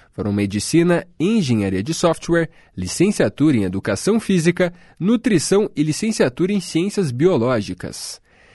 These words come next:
Ao todo, são mil cento e setenta e uma vagas para os trinta e oito cursos de graduação da U E P G pelo vestibular. As inscrições para um vestibular especial para os novos cursos de Psicologia, Arquitetura e Urbanismo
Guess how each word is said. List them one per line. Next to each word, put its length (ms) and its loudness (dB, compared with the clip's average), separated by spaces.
Ao 160 -4
todo, 320 2
são 220 2
mil 340 2
cento 460 0
e 20 -2
setenta 400 -2
e 80 2
uma 220 2
vagas 560 -2
para 200 -2
os 160 -4
trinta 440 0
e 100 2
oito 340 2
cursos 600 -2
de 100 0
graduação 760 0
da 80 4
U 120 2
E 60 0
P 240 2
G 180 2
pelo 320 0
vestibular. 680 0
As 140 -2
inscrições 720 0
para 180 0
um 60 0
vestibular 580 0
especial 640 0
para 180 -2
os 120 0
novos 320 0
cursos 340 -2
de 180 -4
Psicologia, 840 0
Arquitetura 560 0
e 60 2
Urbanismo 600 4